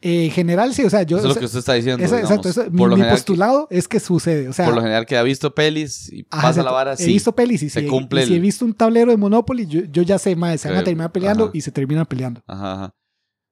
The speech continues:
Speaker 2: Ok, ok.
Speaker 1: Ahora, usted, como me comentó, jugando Gran Banco y todo, de, se pelea, alguna vez se
Speaker 2: Sí,
Speaker 1: pelearon
Speaker 2: claro
Speaker 1: y todo.
Speaker 2: que yes.
Speaker 1: Mae, de nuevo, esa es una experiencia
Speaker 2: Esa es la
Speaker 1: universal.
Speaker 2: clásica, sí.
Speaker 1: Sí, exacto, esa es una experiencia universal.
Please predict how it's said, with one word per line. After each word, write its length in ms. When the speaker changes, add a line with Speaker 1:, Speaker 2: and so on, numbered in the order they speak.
Speaker 2:
Ok, 200
ok. 100
Speaker 1:
Ahora, 300
usted, 380
como 220
me 80
comentó, 360
jugando 280
Gran 160
Banco 200
y 40
todo, 240
de, 260
se 160
pelea, 340
alguna 220
vez 60
se 80
Speaker 2:
Sí, 60
Speaker 1:
pelearon 280
Speaker 2:
claro 220
Speaker 1:
y 20
todo. 100
Speaker 2:
que 60
yes. 80
Speaker 1:
Mae, 180
de 100
nuevo, 160
esa 140
es 120
una 140
experiencia 400
Speaker 2:
Esa 80
es 60
la 40
Speaker 1:
universal. 300
Speaker 2:
clásica, 180
sí. 100
Speaker 1:
Sí, 40
exacto, 240
esa 120
es 80
una 120
experiencia 340
universal. 400